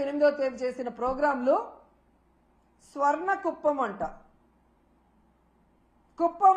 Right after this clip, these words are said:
విజన్ ట్వంటీ ట్వంటీ నైన్ అంట. ముప్పై ఏళ్లకు పైగా కుప్పానికి ఎమ్మెల్యేగా ఉన్నావు, మూడు, మూడు సార్లు already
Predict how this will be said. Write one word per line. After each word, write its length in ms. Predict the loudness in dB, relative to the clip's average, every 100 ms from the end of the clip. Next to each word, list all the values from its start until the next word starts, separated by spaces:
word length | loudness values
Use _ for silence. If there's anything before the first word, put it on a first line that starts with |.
| 4
విజన్ 360 | 0 2 2 0 -16 -4
ట్వంటీ 340 | -2 0 -2 -8 0
ట్వంటీ 280 | 0 0 -4 -4
నైన్ 200 | -4 -4
అంట. 140 | -6 -8 -8 -14 _ _ _ _ _ _ _ _ _ _ -12
ముప్పై 540 | -2 -2 -4 0 2 2 2 4
ఏళ్లకు 300 | 6 6 4 2
పైగా 320 | 4 6 6 4 2
కుప్పానికి 520 | -6 4 4 4 0 -2
ఎమ్మెల్యేగా 460 | 0 -2 0 0 -2
ఉన్నావు, 240 | -2 -4 -6 -14 _ _ _ _ _ _ _ _
మూడు, 320 | -4 0 2 2 0 -2
మూడు 240 | 0 2 0 4
సార్లు 280 | 6 8 8
already 320 | 6 6 2